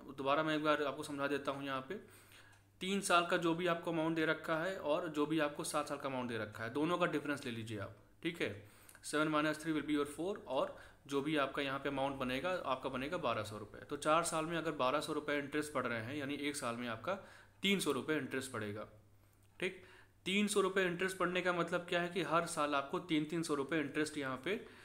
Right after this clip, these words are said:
मिल रहा है, या फिर, या फिर आप पे कर रहे हैं क्योंकि आपने बोरो किया है, ठीक है। You have taken a loan, so आप यहाँ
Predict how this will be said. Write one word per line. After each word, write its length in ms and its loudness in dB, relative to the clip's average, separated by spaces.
मिल 240 2
रहा 180 2
है, 320 -4
या 140 2
फिर, 320 0
या 100 4
फिर 160 2
आप 160 2
पे 120 6
कर 160 2
रहे 80 0
हैं 80 0
क्योंकि 200 -4
आपने 160 -2
बोरो 260 0
किया 240 -8
है, 120 -10
ठीक 180 -8
है। 120 -4
You 100 -4
have 140 -6
taken 180 -2
a 120 0
loan, 240 -2
so 100 -2
आप 220 0
यहाँ 140 0